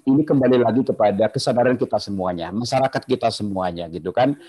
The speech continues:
Dan pemerintah sudah wanti-wanti dari awal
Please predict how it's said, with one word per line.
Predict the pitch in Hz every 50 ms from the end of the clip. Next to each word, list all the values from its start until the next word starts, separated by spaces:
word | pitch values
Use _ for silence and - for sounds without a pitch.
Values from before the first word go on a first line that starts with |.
| - _ _ _ _
Dan | - 113 120 120 117 113 113 113
pemerintah | 127 127 131 127 123 120 - - 165
sudah | 165 - 151 139 123
wanti-wanti | 123 127 123 123 123 135 127 123 123 123 160
dari | 151 127 117 110 110
awal | - 107 110 110 120 127 131 135 139 139 143 147 147 -